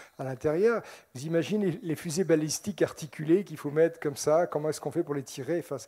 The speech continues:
c'est, c'est pas du tout logeable, hein. Bon, ça montrait déjà une idée de la vision qu'avaient les Français à cette époque-là. Je crois pas qu'ils aient beaucoup changé.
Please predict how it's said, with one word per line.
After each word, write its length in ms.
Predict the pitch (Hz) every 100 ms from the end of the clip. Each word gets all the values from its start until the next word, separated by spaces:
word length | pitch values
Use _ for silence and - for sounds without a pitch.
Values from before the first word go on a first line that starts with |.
| - - _
c'est, 180 | - -
c'est 180 | - 131
pas 180 | - 196
du 120 | 156
tout 160 | - 180
logeable, 560 | 156 202 196 143 127 139
hein. 140 | 147 - - - - - -
Bon, 160 | 156 165
ça 160 | - 165
montrait 320 | 185 - 196
déjà 260 | 170 175
une 140 | 190 151
idée 260 | 165 220
de 120 | 190 156
la 260 | 151 156 151 175
vision 460 | 147 160 175 226
qu'avaient 260 | - 156 160
les 100 | 151
Français 320 | - 156 208
à 40 |
cette 160 | 196 156
époque-là. 320 | 143 147 143 -
Je 100 | -
crois 160 | 151
pas 140 | 190 196
qu'ils 240 | 151 131
aient 60 | 143
beaucoup 240 | 147 175
changé. 500 | - 131 120 156